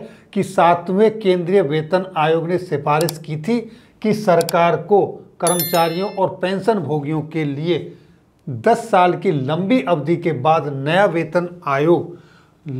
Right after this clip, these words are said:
बनाने के बजाय उनके वेतन, भत्तों और पेंशन की समीक्षा प्रत्येक वर्ष करनी चाहिए।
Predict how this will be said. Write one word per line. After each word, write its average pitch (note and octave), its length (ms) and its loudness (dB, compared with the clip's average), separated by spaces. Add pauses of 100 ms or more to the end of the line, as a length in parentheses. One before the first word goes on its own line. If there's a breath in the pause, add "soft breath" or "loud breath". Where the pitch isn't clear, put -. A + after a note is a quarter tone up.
(200)
बनाने F3+ 500 2
के A3 160 2
बजाय D3 480 0 (120)
उनके E3 320 -2
वेतन, D3 540 -6
भत्तों C3 320 -6
और F#3 320 -4
पेंशन D3+ 400 -6
की F3 160 -6
समीक्षा C#3+ 520 -4 (480 loud breath)
प्रत्येक G3 560 2
वर्ष D3+ 320 -2
करनी C#3 380 -4
चाहिए। B2 560 -6